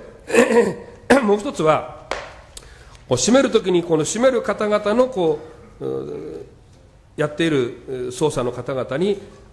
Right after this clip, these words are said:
安全の問題を徹底すると同時に、私はね、その、消防団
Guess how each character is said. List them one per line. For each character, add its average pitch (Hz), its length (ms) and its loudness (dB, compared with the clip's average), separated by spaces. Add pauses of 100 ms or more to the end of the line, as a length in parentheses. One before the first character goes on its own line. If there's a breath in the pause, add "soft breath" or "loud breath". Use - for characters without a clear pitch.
安 135 180 0
全 135 140 0
の 135 80 0
問 135 160 0
題 131 120 -2
を - 20 -6
徹 123 200 -8
底 131 140 -4
す 127 80 -6
る 131 120 -6
と 127 120 -6
同 139 220 -2
時 120 100 -8
に、 123 60 -8
私 190 340 -6
は 226 80 0
ね、 175 440 -2 (300 loud breath)
そ 131 120 -8
の、 123 480 -4
消 247 360 0
防 285 220 -2
団 220 460 -2